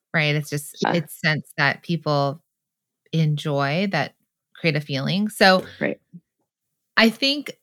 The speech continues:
Speaker 1: what, why would I buy your candles? Let's get into why would I buy your candles and not any other candle company that exists out there?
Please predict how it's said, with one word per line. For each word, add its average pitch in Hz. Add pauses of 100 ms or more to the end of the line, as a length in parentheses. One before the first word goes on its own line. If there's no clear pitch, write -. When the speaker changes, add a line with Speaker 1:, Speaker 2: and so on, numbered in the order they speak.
(480)
Speaker 1:
what, 214 (200)
why 214
would 269
I 208
buy 170
your 165
candles? 220
Let's 190
get 220
into 185
why 170
would 294
I 233
buy 190
your 165
candles 240
and 180
not 160 (140)
any 196
other 170
candle 151
company 147
that 139
exists -
out -
there? -